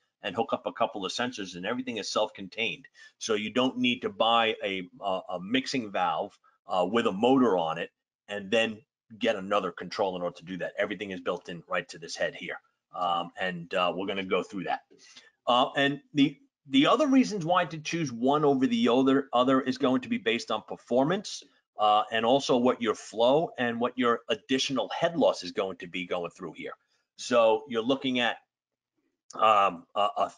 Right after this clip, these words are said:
thermostatic mixing valve here, uh, which has a very high pressure drop. And then when we get to our modulating valves, we're looking at something that's going to be, uh, a much lower pressure drop going through it.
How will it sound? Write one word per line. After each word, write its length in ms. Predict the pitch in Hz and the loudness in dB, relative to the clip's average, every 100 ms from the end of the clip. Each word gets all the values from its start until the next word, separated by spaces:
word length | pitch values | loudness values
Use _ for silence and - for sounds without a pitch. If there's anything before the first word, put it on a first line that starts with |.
| 143 | -2
thermostatic 560 | 139 123 147 131 120 | -2 -2 -2 -2 -2
mixing 320 | 123 - 131 | -6 -6 -4
valve 260 | 127 127 127 | 0 0 2
here, 300 | 135 160 - | 2 2 0
uh, 220 | 107 104 107 | 0 0 0
which 160 | 98 | -2
has 200 | 113 107 | -4 -4
a 40 | 95 | -4
very 260 | 113 117 | -2 0
high 180 | 107 113 | 0 -2
pressure 320 | - 131 135 | 0 -4 -2
drop. 340 | 127 147 - - | 0 2 0 -6
And 160 | 107 | -8
then 140 | 107 110 | -6 -6
when 100 | 110 | -6
we 100 | 107 | -6
get 240 | 117 - | -6 -6
to 140 | - 123 | -10 -8
our 440 | 98 107 104 95 - _ _ _ - | 0 2 2 0 -2 _ _ _ -8
modulating 640 | 98 131 170 151 117 104 90 | 0 2 2 0 -2 -4 -4
valves, 320 | 90 92 107 | 0 0 0
we're 140 | 117 | -6
looking 360 | 110 107 113 104 | -4 -4 -6 -8
at 120 | 92 | -8
something 340 | - 92 - 92 | -6 -8 -8 -12
that's 200 | 92 - | -10 -8
going 260 | 92 90 | -8 -10
to 120 | 98 | -14
be, 340 | 90 92 87 - _ _ _ | -8 -4 -4 -6 _ _ _
uh, 220 | 95 92 92 | 2 2 2
a 80 | 98 | -2
much 260 | 101 95 98 | 0 -2 -2
lower 420 | 98 110 120 98 | 0 4 4 0
pressure 360 | - 90 - | -2 -4 -4
drop 240 | 90 87 - | -2 -2 -2
going 240 | 87 87 | -8 -6
through 180 | - | -2
it. 80 | 196 | 0